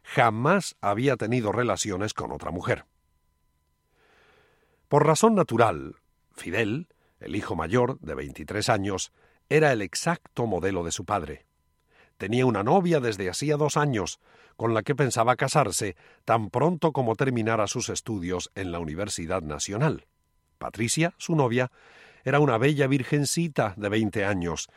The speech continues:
hija de una familia conocida de intachable conducta. Las dos hijas del matrimonio Lozano,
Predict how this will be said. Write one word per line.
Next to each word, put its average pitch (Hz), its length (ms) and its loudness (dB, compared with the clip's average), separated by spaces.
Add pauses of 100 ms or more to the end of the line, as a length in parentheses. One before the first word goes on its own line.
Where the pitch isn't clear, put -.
(260)
hija 127 300 0
de 110 120 0
una 131 140 2
familia 123 440 0
conocida 120 580 -2 (220)
de 98 120 -6
intachable 95 640 -4
conducta. - 580 -8 (1800)
Las 139 220 0
dos 190 200 4
hijas 156 280 2
del 101 120 -2
matrimonio 110 560 2
Lozano, 92 600 -4